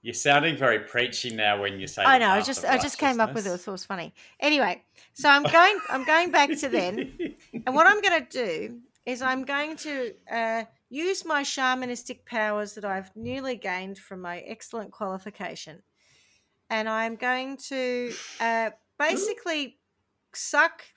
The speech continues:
Speaker 2: the life force from both of these people. I'm not gonna kill them, but I'm just gonna give them the equivalent of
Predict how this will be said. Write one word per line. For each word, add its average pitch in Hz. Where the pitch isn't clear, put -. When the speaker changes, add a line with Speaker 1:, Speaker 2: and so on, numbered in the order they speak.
Speaker 2:
the 262
life 262
force 220
from 220
both 233
of 240
these 220
people. 190
I'm -
not 381
gonna 427
kill 381
them, 285
but 339
I'm 370
just 453
gonna 466
give 330
them 311
the 294
equivalent 269
of 233